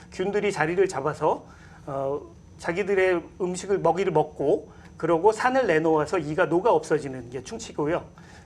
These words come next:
그리고 잇몸 염증의 경우에는 진지발리스균으로 요새 많이 알려져 있는데, 어, 그 균이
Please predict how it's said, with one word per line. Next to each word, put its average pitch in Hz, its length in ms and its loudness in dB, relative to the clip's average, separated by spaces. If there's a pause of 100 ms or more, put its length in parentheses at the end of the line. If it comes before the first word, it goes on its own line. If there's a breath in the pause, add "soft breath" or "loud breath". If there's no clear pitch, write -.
(100)
그리고 170 420 4
잇몸 240 380 2
염증의 185 400 0
경우에는 151 560 -2 (400 loud breath)
진지발리스균으로 190 1120 -2
요새 139 220 -6
많이 131 260 -4
알려져 147 360 0
있는데, 127 500 -6 (460 loud breath)
어, 131 360 -12 (100)
그 190 480 0 (400)
균이 226 460 -4